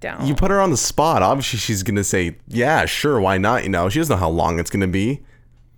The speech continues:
Speaker 1: I don't like it.
Speaker 2: Yeesh. You should do this in person, not via email.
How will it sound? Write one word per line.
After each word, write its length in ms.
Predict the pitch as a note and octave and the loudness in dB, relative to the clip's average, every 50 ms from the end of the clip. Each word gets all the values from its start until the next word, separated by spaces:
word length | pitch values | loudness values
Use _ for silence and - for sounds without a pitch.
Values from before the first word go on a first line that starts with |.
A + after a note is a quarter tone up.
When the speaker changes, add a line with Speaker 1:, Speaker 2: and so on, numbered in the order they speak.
| - - - - - - - - - - - | -20 -20 -20 -20 -20 -20 -20 -20 -20 -20 -16
Speaker 1:
I 60 | G#3 | -16
don't 120 | G3 F#3+ - | -16 -14 -16
like 220 | F2+ D#2 - - | -18 -20 -20 -20
it. 160 | - - - - - - A#2 | -20 -20 -20 -20 -18 -10 -8
Speaker 2:
Yeesh. 380 | G#2 E2 B1+ - - - - - - - - - - - - - - - - - - - - - _ - - _ _ - - _ _ _ - - - - - - - | -6 -6 -6 -8 -10 -12 -14 -16 -20 -20 -20 -20 -20 -20 -20 -20 -20 -20 -20 -20 -20 -20 -20 -20 _ -20 -20 _ _ -20 -20 _ _ _ -20 -20 -20 -20 -20 -14 -8
You 100 | - A#2 | -6 -6
should 140 | - - - | -4 -2 -2
do 80 | C#3 | -2
this 140 | D3 D#3+ - | 0 0 0
in 80 | F3+ C3+ | 0 0
person, 500 | - C3 A#2+ A#2 - - F#2+ F2 E2+ F#2+ | 0 0 0 0 0 -2 -4 -2 -2 -2
not 220 | A2+ C#3+ E3+ - B2 | -2 0 0 -2 -2
via 340 | G2+ G2+ G#2+ G#2 G2 F#2 - - | -2 0 0 2 0 0 -2 -2
email. 580 | A2+ A2 G#2 F2+ F2 - - - - G#2 - | -2 0 0 -2 -2 -4 -6 -6 -8 -10 -10